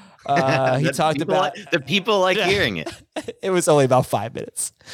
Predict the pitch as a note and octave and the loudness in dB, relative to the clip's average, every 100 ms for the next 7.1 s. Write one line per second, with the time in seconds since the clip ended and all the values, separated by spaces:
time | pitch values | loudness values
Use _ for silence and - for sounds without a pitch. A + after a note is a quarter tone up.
0 | - - F3+ G#3 G3 F#3 F#3+ B3+ F3 F3 | -16 -4 -2 2 2 2 0 2 0 0
1 | - C#3 - - - - D3 C#3 A#2+ D3+ | -4 -12 -18 -20 -20 -16 -2 -2 0 2
2 | F3+ G3 F#3+ E3 E3 C#3 D#3 D3 D3+ F3+ | 4 4 2 2 -2 0 0 2 2 2
3 | F#3 E3 D#3+ D#3 F3 F3 E3 D#3 D#3 C#3 | 2 0 0 0 0 0 0 0 0 0
4 | C3 B2+ A3+ G#3+ G3+ F#3+ F#3 F#3 F#3 - | 0 2 0 2 2 2 4 2 0 -6
5 | - _ _ - G#3+ A3 - - - - | -18 _ _ -6 -6 -6 -10 -20 -16 0
6 | B3 B3 G#3 G#3 F#3 G#3 G#3 G3+ G3+ - | 2 2 2 0 2 2 4 4 2 -2
7 | - | -8